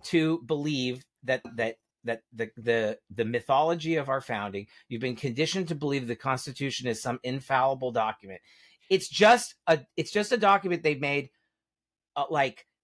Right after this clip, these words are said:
two hundred fifty years ago to try and get along so that they could start a country. It, there's nothing great about it.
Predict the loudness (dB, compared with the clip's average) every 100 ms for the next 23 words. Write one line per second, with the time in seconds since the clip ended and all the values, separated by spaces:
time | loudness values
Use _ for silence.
0 | _ _ 2 8 8 8 4 2 4 4
1 | 2 0 2 2 0 _ _ _ _ _
2 | _ -6 -4 6 8 8 6 6 6 6
3 | 6 4 4 2 -2 -2 0 2 2 0
4 | -4 4 6 6 2 -2 -2 -4 -4 -6
5 | _ _ -2 -2 -2 _ -2 0 2 4
6 | 2 2 -2 -4 0 4 4 2 2 2
7 | 2 -4